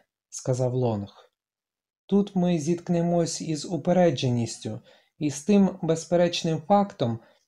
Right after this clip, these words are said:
що хоч би як ти нагадував людину ззовні, ти все ж таки не людина». «У якому сенсі не людина?» спитав Ендрю. «Я маю зовнішність людини та еквівалентні їй органи.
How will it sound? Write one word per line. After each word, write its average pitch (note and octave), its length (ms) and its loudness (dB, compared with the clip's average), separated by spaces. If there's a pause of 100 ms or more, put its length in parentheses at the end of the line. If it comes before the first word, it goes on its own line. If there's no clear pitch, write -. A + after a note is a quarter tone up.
(100)
що - 280 -2
хоч A3 300 0
би F#3 280 2
як E3 420 0
ти D3 160 -4
нагадував C#3 580 0
людину C#3 460 0
ззовні, B2 760 0 (500)
ти D#3 120 -4
все F#3 320 -2
ж - 160 -4
таки D#3+ 400 -2
не D#3+ 300 -2
людина». C#3 640 -2 (1500)
«У C3 120 -6
якому E3+ 500 4
сенсі C#3+ 500 0
не B2+ 120 2
людина?» A#2 600 0 (500)
спитав B2+ 540 -6
Ендрю. G#2+ 460 -6 (560)
«Я C#3 180 0
маю F#3+ 300 6
зовнішність D3+ 840 0
людини C3 560 0 (320)
та D#3+ 260 4
еквівалентні F3+ 880 2
їй F3+ 280 -2
органи. A#2 680 0